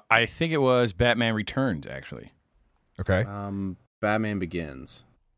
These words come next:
Speaker 2: Mine was Batman versus Superman.
Speaker 3: Oh, yikes.
Speaker 1: Wow.
Speaker 2: Yeah.
Speaker 1: Wow.
Speaker 2: Well, I guess to
Speaker 3: Wow.
Speaker 2: put it in
Speaker 3: Who
Speaker 2: perspective, I was twelve when The Dark Knight Rises came out, and I hadn't seen any of those in theaters.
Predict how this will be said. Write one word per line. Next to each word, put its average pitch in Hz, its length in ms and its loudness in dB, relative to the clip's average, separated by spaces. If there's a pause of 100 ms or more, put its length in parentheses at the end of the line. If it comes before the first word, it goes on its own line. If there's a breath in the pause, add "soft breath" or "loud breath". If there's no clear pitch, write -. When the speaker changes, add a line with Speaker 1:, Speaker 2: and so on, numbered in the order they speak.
Speaker 2:
Mine 113 280 4
was 156 280 2
Batman 107 540 2
versus 95 260 0
Superman. 85 680 -4 (600)
Speaker 3:
Oh, 113 220 -2
yikes. 87 440 -4
Speaker 1:
Wow. 113 300 -2 (100)
Speaker 2:
Yeah. 87 220 2
Speaker 1:
Wow. - 380 -4 (100)
Speaker 2:
Well, 147 200 8
I 123 100 6
guess 117 200 10
to 95 60 6
Speaker 3:
Wow. - 60 4
Speaker 2:
put 190 120 10
it 190 40 12
in 160 60 8
Speaker 3:
Who 170 60 8
Speaker 2:
perspective, 131 480 6
I 117 60 10
was 104 160 2
twelve 104 400 4
when 110 100 0
The 101 60 2
Dark 101 220 4
Knight 92 180 0
Rises 90 400 2
came 107 220 0
out, 104 280 4
and 95 160 0
I 90 300 2 (380)
hadn't 98 360 2 (140)
seen 101 300 0
any 95 160 0
of 90 80 0
those 92 260 2
in 98 120 -4
theaters. 110 500 -2